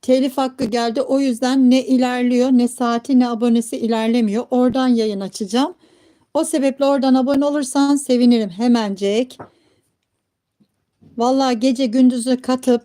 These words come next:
orada bu kanal için bayağı bir emek sarf ettim. Moralim bozuk. Kendi short videomu canlı yayında arkadaşlara gösterdim diye telif yedim.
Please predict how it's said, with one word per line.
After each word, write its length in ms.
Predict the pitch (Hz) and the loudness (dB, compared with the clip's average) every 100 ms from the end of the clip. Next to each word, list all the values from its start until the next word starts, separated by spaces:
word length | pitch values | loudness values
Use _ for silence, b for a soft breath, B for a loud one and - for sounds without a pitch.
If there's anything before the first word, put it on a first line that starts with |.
| - | -2
orada 380 | 240 247 240 220 | 0 2 0 -4
bu 380 | 214 208 214 254 | -8 -12 -6 -6
kanal 320 | 262 254 262 | 0 2 2
için 300 | 262 247 226 | 0 0 -2
bayağı 320 | 240 262 247 226 | 0 0 -2 -4
bir 100 | 233 | 0
emek 260 | 240 269 | 0 0
sarf 340 | - 240 226 226 | -4 -6 -2 -4
ettim. 320 | 220 262 240 226 | -2 2 2 2
Moralim 460 | 240 240 247 254 226 | 0 2 4 4 2
bozuk. 320 | 202 185 - | 0 -6 -10
Kendi 320 | 247 247 240 | -4 -2 -2
short 320 | - 254 254 | -2 -2 -2
videomu 380 | 247 208 214 208 | -4 -2 -4 -4
canlı 320 | 202 240 247 | -2 0 2
yayında 360 | 247 220 202 220 | 2 0 -2 -4
arkadaşlara 580 | 233 240 220 208 220 202 | -4 -4 -4 -4 -4 -4
gösterdim 600 | 226 233 - 247 254 247 | -2 -2 -4 -2 2 2
diye 120 | 254 | 0
telif 340 | 240 220 - | -2 -4 -4
yedim. 400 | 165 170 233 - | -6 -4 -6 -6